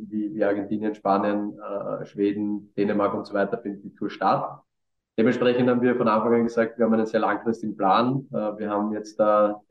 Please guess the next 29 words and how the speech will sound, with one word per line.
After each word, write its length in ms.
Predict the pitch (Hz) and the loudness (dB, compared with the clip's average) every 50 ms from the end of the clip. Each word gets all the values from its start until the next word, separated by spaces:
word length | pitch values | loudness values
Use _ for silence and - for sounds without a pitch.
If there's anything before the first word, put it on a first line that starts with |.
| - | -12
die 220 | - 107 107 110 110 | -10 -6 -4 -4 0
Lizenz 720 | 113 110 107 - - 98 101 101 107 107 - - _ _ _ - | 0 -2 -2 2 2 2 4 4 2 -2 -4 -12 _ _ _ -4
für 380 | 110 107 107 107 104 104 - - | -2 0 2 2 0 -2 -4 -6
noch 360 | - 110 104 110 110 107 - - | -6 -2 0 2 0 0 0 -2
die 60 | 110 | 0
nächsten 340 | 107 104 101 - - - 101 | 0 0 0 -2 -4 -10 -2
sechs 240 | - 101 95 - | -2 -2 -2 0
Jahre, 320 | - 92 95 101 117 117 107 | 0 2 2 4 4 4 2
also 100 | 101 101 | 2 0
insgesamt 480 | 101 95 - - - - 101 98 101 | -6 -8 -10 -14 -8 -6 -6 -6 -6
ist 60 | 98 98 | -8 -10
es, 200 | 98 98 - 104 | -12 -12 -8 -6
äh, 300 | 101 98 98 98 95 95 | -4 -4 -2 -4 -4 -6
ist 80 | 95 | -10
es 140 | 95 95 95 | -12 -16 -16
ein, 180 | 92 95 95 95 95 | -14 -14 -14 -14 -14
ein, 180 | 98 - - - | -14 -14 -14 -16
ein 100 | - - | -16 -18
Siebenjahresplan, 840 | _ - 101 98 98 92 95 113 117 113 - 110 101 95 107 104 | _ -12 -10 -6 -4 -2 0 0 0 -2 -2 -2 -2 0 0 -2
den 120 | 101 98 98 | -2 -2 -2
wir 120 | 98 95 | 0 2
haben, 320 | 95 92 101 113 117 117 - _ _ _ _ _ _ _ _ _ - | 2 2 4 2 0 0 -2 _ _ _ _ _ _ _ _ _ -2
äh, 240 | 110 101 104 104 107 | 2 2 2 4 2
und 200 | 117 107 - 104 | 2 0 0 0
haben 120 | 101 110 | 2 2
auch 140 | 107 107 101 | 0 2 2
heuer 240 | 101 101 104 104 107 | 2 2 4 2 2
erstmalig 460 | 101 104 101 - - 117 107 104 101 | 2 2 0 0 -2 -2 -2 0 2
ein 460 | 107 104 101 101 101 101 - - _ | 0 0 0 0 -2 -6 -8 -12 _